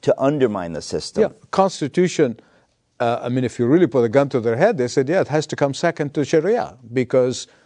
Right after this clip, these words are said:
Speaker 2: I mean, that's the whole reason they're motivated to run, they're motivated to make speeches, they're motivated to infiltrate political parties, is because they say, "Yeah, yeah, we believe the Constitution." But then if you press them, they'll say, "Well, second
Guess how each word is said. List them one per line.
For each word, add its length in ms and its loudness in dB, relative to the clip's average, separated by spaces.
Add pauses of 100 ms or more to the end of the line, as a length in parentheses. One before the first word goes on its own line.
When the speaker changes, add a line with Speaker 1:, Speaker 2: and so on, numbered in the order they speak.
(160)
Speaker 2:
I 60 -8
mean, 160 -6
that's 200 0
the 100 0
whole 160 2
reason 420 0
they're 160 4
motivated 760 0 (380)
to 100 -2
run, 400 2
they're 120 -2
motivated 680 2
to 480 -4 (120)
make 300 -2
speeches, 480 0
they're 120 -2
motivated 560 2
to 60 -4
infiltrate 720 0
political 380 0
parties, 460 -2 (300)
is 120 -2
because 680 -2 (340)
they 240 2
say, 260 2
"Yeah, 240 4
yeah, 220 4
we 160 2
believe 300 2
the 80 6
Constitution." 840 -2 (340)
But 340 2
then 340 0
if 160 -12
you 80 -2
press 320 2
them, 160 -2
they'll 140 4
say, 180 2
"Well, 260 4
second 800 -2